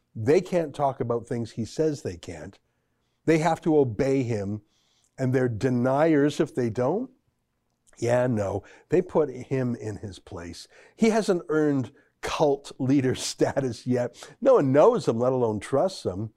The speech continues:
He's sort of a placeholder for now. He hasn't earned anything yet. The media had a field day, and by that I mean the media party. Here's the C B C.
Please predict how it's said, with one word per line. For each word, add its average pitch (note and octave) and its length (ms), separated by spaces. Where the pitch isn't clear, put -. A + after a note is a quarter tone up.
He's E3 120
sort A3 140
of F#3 60
a C3+ 60
placeholder G3 760
for - 180
now. F#3 240
He G3+ 80
hasn't F3 300
earned C#3 340
anything F#2+ 460
yet. F2+ 220
The C#3+ 80
media G#3+ 240
had D3+ 120
a B2 60
field C#3+ 400
day, G2+ 220
and G2+ 80
by G#2+ 140
that G#2+ 180
I G#2 40
mean G#2+ 200
the F#2+ 80
media G#2+ 340
party. G2 320
Here's G#2+ 240
the F#2+ 80
C G2+ 220
B F#2+ 100
C. G#2 300